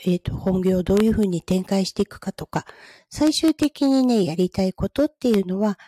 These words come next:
やっぱり今やってるね、リンパのお仕事、これを、あの、寝広-、なんていうの？手広くじゃないですけど、こう、いろんな地域にね、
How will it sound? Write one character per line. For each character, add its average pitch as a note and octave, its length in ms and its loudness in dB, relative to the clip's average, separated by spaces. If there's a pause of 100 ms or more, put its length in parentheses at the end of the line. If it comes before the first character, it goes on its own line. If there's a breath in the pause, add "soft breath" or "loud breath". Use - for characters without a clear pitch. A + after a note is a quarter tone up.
(220 loud breath)
や F3+ 100 -4
っ - 60 -10
ぱ F3+ 100 0
り E3 120 -6
今 E3+ 180 -4
や D#3 160 -4
っ - 20 -8
て - 220 -8
る F3+ 140 -4
ね、 G#3 220 0
リ F#3+ 160 0
ン F#3 60 -4
パ F3 160 -4
の E3 140 -6
お D#3+ 80 -8
仕 - 160 -6
事、 F3+ 400 -4 (540 loud breath)
こ - 120 -2
れ G3+ 140 2
を、 B3 400 0
あ E3 180 -2
の、 C#3+ 300 -10 (200)
寝 F3 160 0
広-、 G3+ 360 0 (100)
な F3 200 -2
ん - 20 -8
て - 100 -8
い D#3 60 -4
う B2+ 80 -18
の？ D#3+ 80 -12 (560 soft breath)
手 F#3 120 -2
広 F#3+ 300 0
く - 140 -4
じ - 80 -6
ゃ - 20 -4
な E3 140 -4
い E3 100 0
で D#3+ 80 0
す - 80 -12
け F#3 140 -4
ど、 E3 120 0
こ - 280 -10
う、 - 40 -20 (280 loud breath)
い F3+ 80 -2
ろ G#3 100 2
ん A3 80 0
な G#3+ 100 -2
地 G#3 220 -2
域 G3+ 200 -6
に E3+ 120 -4
ね、 F3+ 280 -2